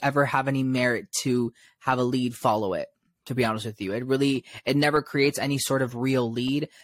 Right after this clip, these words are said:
No information is ever really found because these people disappeared. Like, there's no evidence left of them be-, to begin with for you to be able to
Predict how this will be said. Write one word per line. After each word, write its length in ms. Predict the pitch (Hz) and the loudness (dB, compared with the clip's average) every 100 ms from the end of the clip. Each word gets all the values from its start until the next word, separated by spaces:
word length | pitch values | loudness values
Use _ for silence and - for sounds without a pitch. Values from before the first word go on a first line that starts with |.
| - | -4
No 280 | 127 135 143 | 2 4 2
information 440 | 135 135 131 131 | 2 -4 -4 -4
is 140 | 120 - | -4 -4
ever 200 | 123 123 | -4 -2
really 240 | 120 120 | -2 -2
found 380 | 113 143 151 156 | -2 -2 0 -2
because 520 | 135 - 123 120 120 - _ _ _ | -4 -2 0 0 -4 -14 _ _ _
these 140 | 151 | -6
people 200 | - 208 | -2 0
disappeared. 680 | 175 160 139 156 151 107 117 | 2 0 0 2 2 2 0
Like, 300 | 123 120 - _ _ _ _ _ _ _ | 0 0 -2 _ _ _ _ _ _ _
there's 300 | 156 190 180 | 2 4 6
no 160 | 202 208 | 6 6
evidence 460 | 160 165 185 170 | 4 2 2 2
left 280 | 151 156 - | 2 2 2
of 100 | 156 | 0
them 180 | 151 147 | 0 0
be-, 180 | 135 139 - | -2 -4 -6
to 100 | 147 | -2
begin 400 | 139 135 135 165 | -2 0 0 2
with 240 | 196 196 | 2 0
for 140 | - | 0
you 120 | 143 147 | 2 2
to 60 | |
be 140 | 147 135 | 2 0
able 200 | 135 139 | 0 -2
to 140 | 127 | -4